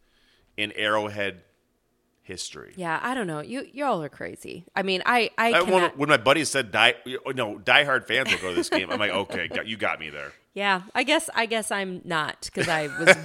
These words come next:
Speaker 1: <laughs>
Speaker 2: very comfortable at home in my
Speaker 1: A
Speaker 2: warm,
Speaker 1: lot of people were.
Speaker 2: yes, in my warm blanket.
Speaker 1: A lot of people were.
Speaker 2: Yes. So, okay,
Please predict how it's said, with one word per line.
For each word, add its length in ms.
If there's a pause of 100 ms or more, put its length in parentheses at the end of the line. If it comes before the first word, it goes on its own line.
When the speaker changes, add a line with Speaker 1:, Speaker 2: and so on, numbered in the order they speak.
Speaker 1:
<laughs> 200
Speaker 2:
very 300
comfortable 680 (120)
at 140
home 280
in 80
my 120
Speaker 1:
A 60
Speaker 2:
warm, 180
Speaker 1:
lot 220
of 100
people 320
were. 220
Speaker 2:
yes, 260
in 120
my 140
warm 300
blanket. 520 (180)
Speaker 1:
A 100
lot 200
of 80
people 280
were. 60
Speaker 2:
Yes. 400 (160)
So, 320
okay, 480